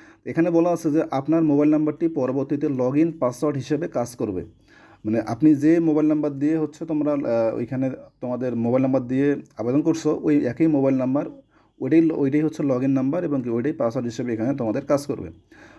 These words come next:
তো মূলত এই ছিল তোমাদের হচ্ছে আজকের জন্য ভিডিও।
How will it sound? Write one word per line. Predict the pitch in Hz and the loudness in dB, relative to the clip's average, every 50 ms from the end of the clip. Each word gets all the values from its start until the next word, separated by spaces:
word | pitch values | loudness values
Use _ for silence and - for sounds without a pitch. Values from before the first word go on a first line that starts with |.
| - _ - | -20 _ 2
তো | 160 151 151 151 143 143 147 - _ _ _ _ _ _ _ _ _ _ _ - | 4 6 6 4 2 0 -4 -12 _ _ _ _ _ _ _ _ _ _ _ -4
মূলত | 151 156 160 165 180 180 - | -2 0 0 0 -2 -2 2
এই | 156 156 165 | 4 4 4
ছিল | 160 - 170 165 165 165 160 165 | 4 2 2 2 2 2 2 0
তোমাদের | 156 143 139 135 139 143 143 | 0 0 0 0 -2 -2 -4
হচ্ছে | 139 139 - 147 | -6 -6 -6 -6
আজকের | 123 117 - - 143 135 123 | -6 -6 -8 -8 -8 -6 -6
জন্য | 127 123 120 127 | -4 -4 -4 -4
ভিডিও। | 117 110 107 113 127 160 | -4 -4 -2 -2 -2 -2